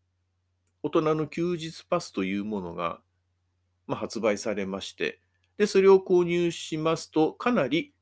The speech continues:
格安に旅行することができるというものです。で、これについては、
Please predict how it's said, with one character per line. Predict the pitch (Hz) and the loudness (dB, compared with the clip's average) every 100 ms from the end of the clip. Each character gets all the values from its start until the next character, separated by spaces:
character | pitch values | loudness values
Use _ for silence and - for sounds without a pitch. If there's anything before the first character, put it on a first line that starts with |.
| - | -12
格 | 113 - 135 | -12 -6 -2
安 | 135 139 - 127 | 0 0 -2 -6
に | 131 170 - 117 | -2 -2 -2 -6
旅 | 110 | -6
行 | - 110 104 | -2 -4 -4
す | - 101 | -6 -6
る | 104 | -6
こ | 123 113 | -6 -4
と | 175 | -2
が | 208 | -2
で | 101 92 | -2 -6
き | - 107 | -6 -6
る | 80 | -8
と | - _ _ - | -18 _ _ -8
い | 101 | -6
う | 92 | -6
も | 82 | -10
の | - | -16
で | - | -16
す。 | - - _ - - - - - _ _ _ - - - - _ - - _ _ _ - | -16 -18 _ -20 -20 -20 -20 -20 _ _ _ -20 -20 -20 -20 _ -20 -20 _ _ _ 0
で、 | 226 - - _ | 0 0 -20 _
こ | 220 | 0
れ | 240 | 2
に | 277 294 | 0 2
つ | 311 | 4
い | 262 | 4
て | 151 | 6
は、 | 147 180 | 8 8